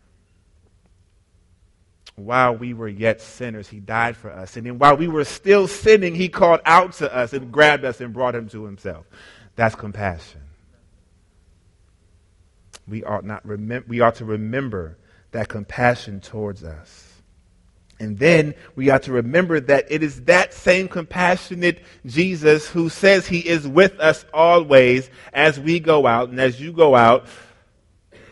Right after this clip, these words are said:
to fulfill this commission. As you go out to show this compassion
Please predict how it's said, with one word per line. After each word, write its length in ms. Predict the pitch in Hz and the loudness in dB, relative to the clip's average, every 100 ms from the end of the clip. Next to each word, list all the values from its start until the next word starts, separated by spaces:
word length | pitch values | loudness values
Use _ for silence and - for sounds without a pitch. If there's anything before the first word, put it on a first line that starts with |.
| 262 262 _ _ _ _ _ _ _ _ _ | _ _ _ _ _ _ _ _ _ _ _
to 220 | - 123 | -12 -12
fulfill 520 | - 120 - 139 127 | -12 -18 0 4 4
this 180 | 117 110 | 4 -10
commission. 640 | - 120 120 104 - 80 90 _ _ _ _ _ _ _ _ _ _ _ _ _ _ _ _ _ _ _ _ _ _ _ _ _ _ _ _ _ _ _ _ _ _ _ - | -10 -6 -4 -6 -12 -18 -20 _ _ _ _ _ _ _ _ _ _ _ _ _ _ _ _ _ _ _ _ _ _ _ _ _ _ _ _ _ _ _ _ _ _ _ -12
As 260 | 110 98 | -10 -8
you 80 | 123 | -10
go 220 | 127 123 | 0 4
out 240 | 117 123 - | 6 4 0
to 120 | 107 | -12
show 380 | - - 139 127 | -14 0 2 2
this 260 | 113 120 | -2 -6
compassion 1000 | 117 - 107 - 123 127 120 - 101 92 | -8 -14 -14 -12 -6 -4 -6 -10 -16 -16